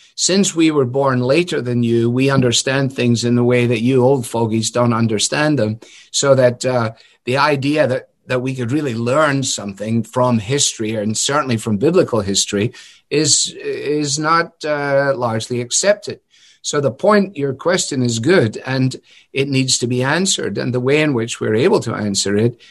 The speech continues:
is by simply allowing people to read this story. And they find out that here you've got these Jewish boys who are gathered up and swept away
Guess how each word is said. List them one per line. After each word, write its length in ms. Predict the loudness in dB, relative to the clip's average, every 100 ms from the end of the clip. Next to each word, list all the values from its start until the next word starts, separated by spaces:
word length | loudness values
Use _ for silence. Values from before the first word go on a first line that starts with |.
| _ -10
is 120 | -6
by 200 | 0 0
simply 480 | 0 -2 -4 -2 -2
allowing 500 | 0 0 0 -2 -4
people 260 | -4 -4
to 120 | -2 0
read 240 | 0 0
this 180 | 0 0
story. 540 | 2 2 2 0 -6 _ _ _ _ -6
And 140 | -2
they 80 | -2
find 360 | 0 0 2 2
out 180 | 2
that 100 | 2
here 160 | 0 0
you've 220 | 0 0
got 160 | 0 0
these 180 | 0 0
Jewish 400 | 2 2 2 -2
boys 540 | 0 2 2 2 -2 _ _ _ _
who 260 | 2 4 4
are 320 | 2 0 0
gathered 460 | 0 0 0 2
up 240 | 0 -2 -6
and 120 | -4
swept 440 | -4 0 0 0
away 520 | -2 -2 0 0 -2